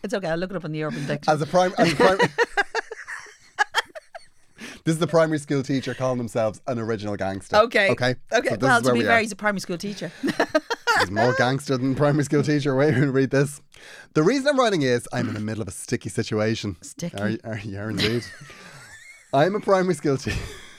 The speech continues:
Speaker 1: Sorry.
Speaker 2: I'm a primary school teacher and teach at quite a snobby school.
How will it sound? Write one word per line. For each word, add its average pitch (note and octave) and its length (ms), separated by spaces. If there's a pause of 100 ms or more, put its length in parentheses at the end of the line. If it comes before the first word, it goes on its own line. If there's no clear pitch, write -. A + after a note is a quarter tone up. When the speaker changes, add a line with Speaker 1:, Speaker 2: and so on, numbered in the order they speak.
(2000)
Speaker 1:
Sorry. D#4+ 340 (380)
Speaker 2:
I'm D#3 140
a D#3 60
primary G#3+ 320
school F3 180
teacher C3+ 320
and A#2 180
teach D3+ 320
at G#2 120
quite G#2 260
a G#2 60
snobby F#2+ 340
school. F2+ 420